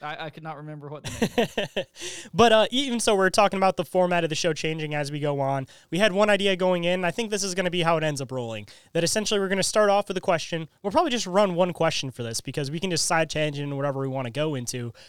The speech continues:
Speaker 2: but it may not necessarily stick to that question completely. We may go off on a side tangent and end up somewhere completely different, but we're starting with a li-, with a listener question, and then we just let it go on naturally from where it goes from there. So I'm glad we did the test run. I'm glad this is the official first episode because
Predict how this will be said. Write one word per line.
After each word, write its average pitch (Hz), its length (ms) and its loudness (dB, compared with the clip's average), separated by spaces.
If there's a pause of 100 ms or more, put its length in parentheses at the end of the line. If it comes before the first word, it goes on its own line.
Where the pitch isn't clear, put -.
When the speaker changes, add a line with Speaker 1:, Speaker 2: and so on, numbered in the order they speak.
(180)
Speaker 2:
but 180 140 6
it 185 120 0
may 214 180 4
not 202 160 6
necessarily 185 500 0
stick - 240 -2
to 180 100 0
that 147 140 -2
question 147 340 -2
completely. 127 360 -6
We 127 100 -6
may 160 160 0
go 151 160 4
off 156 220 4
on 156 60 -4
a 139 40 -6
side 156 260 -2
tangent 151 360 -2
and 170 40 -6
end 151 120 -2
up 135 100 -2
somewhere 151 260 -2
completely 160 420 -2
different, 131 440 -4
but 127 240 -2 (280)
we're 165 60 2
starting 208 520 4 (240)
with 233 180 4
a 220 60 4
li-, 196 160 2
with 196 240 0
a 175 260 4 (180)
listener 202 360 0
question, 143 540 0 (260)
and 156 120 -4
then 160 140 -2
we 165 80 -2
just 165 180 -2
let 175 200 0
it 160 60 -4
go 160 240 0
on 156 260 0
naturally 151 420 -4
from 147 140 -10
where 139 140 -2
it 127 60 -8
goes 135 200 -6
from 120 120 -12
there. 113 200 -12
So 131 280 -4 (220)
I'm 175 80 -4
glad 240 140 8
we 240 80 2
did 220 120 2
the 196 80 -6
test 190 260 0
run. 185 180 0
I'm 170 100 -2
glad 165 220 0
this 151 140 -4
is 156 60 -4
the 147 100 -4
official 170 340 -2
first - 240 -8
episode 135 380 -6
because 139 340 -4